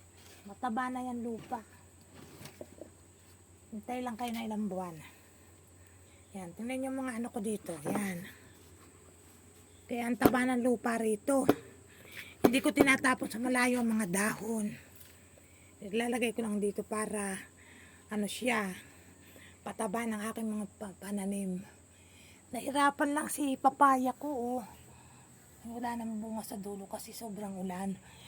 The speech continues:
Pero makakabawi rin yan. Pag hindi na umulan, ah, tignan nyo. Ang dami kong passion fruit, oh. Daming passion fruit. Hindi pa lang nahihinog. Binawasan ko na yan ng dahon.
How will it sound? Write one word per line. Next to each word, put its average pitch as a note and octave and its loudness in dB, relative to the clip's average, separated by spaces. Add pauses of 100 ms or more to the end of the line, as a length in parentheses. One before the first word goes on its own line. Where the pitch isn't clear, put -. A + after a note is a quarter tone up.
(240)
Pero A3+ -2
makakabawi G#3 4
rin G3 0
yan. G3+ 0 (800)
Pag F#3 -2
hindi G#3 0
na C#4 0
umulan, G3+ 0 (260)
ah, D#3+ -4 (1080)
tignan D#3 -4
nyo. C#3 -8 (1160)
Ang D#3+ -8
dami E3 0
kong F#3 -2
passion E3 0
fruit, D3 -6 (100)
oh. C3 -6 (1400)
Daming G#3 0
passion B3 2
fruit. C#4 6 (1300)
Hindi G#3 0
pa A3+ 2
lang A3+ 4
nahihinog. A#3 2
Binawasan F#3+ 0
ko A3+ 0
na A3+ -2
yan G#3+ 0
ng G#3 -2
dahon. G#3 0